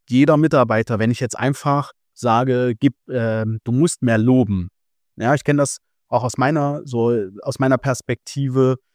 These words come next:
in der Vergangenheit, wenn ich mir selbst vorgenommen habe, saß ich im Dezember, hey, was kann ich an mir verändern, was kann ich, du musst mehr loben.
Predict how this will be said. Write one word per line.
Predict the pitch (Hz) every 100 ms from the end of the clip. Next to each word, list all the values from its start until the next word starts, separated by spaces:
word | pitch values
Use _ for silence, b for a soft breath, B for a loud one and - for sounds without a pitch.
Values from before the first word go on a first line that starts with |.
| _ -
in |
der | 127
Vergangenheit, | - 120 123 135 110 120 123
wenn | 120 117
ich | - 123
mir | 123 120 117
selbst | 117 127 151 -
vorgenommen | - 139 139 123 117 110
habe, | 104 104 107
saß | 110 107 123
ich | 120
im | 120
Dezember, | 110 - 139 139 117
hey, | 117
was | 117 -
kann | 123
ich | 123 -
an | 120 120
mir | 127 139
verändern, | - 101 117 113
was | 113
kann | - 123
ich, | - _ _ -
du | 113
musst | 127 147 -
mehr | 117
loben. | 107 120 120 90